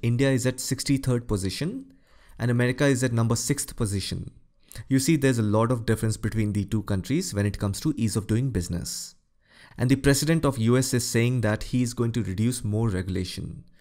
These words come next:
That means it is going to get much easier to do business in United States. So it is a good sign for Indian businesses to invest in the American economy.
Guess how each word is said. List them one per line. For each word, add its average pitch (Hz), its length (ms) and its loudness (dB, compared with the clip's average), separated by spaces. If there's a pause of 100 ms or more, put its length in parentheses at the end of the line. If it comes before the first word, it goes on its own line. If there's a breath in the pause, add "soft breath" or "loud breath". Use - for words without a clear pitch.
(240 loud breath)
That 120 220 2
means 147 220 2
it 123 120 2
is 117 120 0
going 139 200 2
to 139 80 2
get 123 260 0
much 117 380 0
easier 123 340 4
to 131 120 -4
do 117 160 2
business 104 400 0
in 123 100 -2
United 95 420 -2
States. - 600 -8 (420 loud breath)
So - 140 2
it 143 100 4
is 143 100 2
a 131 60 2
good 147 220 4
sign 156 260 2
for 139 180 0
Indian 110 300 2
businesses 107 540 -2
to - 100 -2
invest 101 420 -2
in 101 100 -2
the 131 100 0
American 98 380 -2
economy. 90 640 -6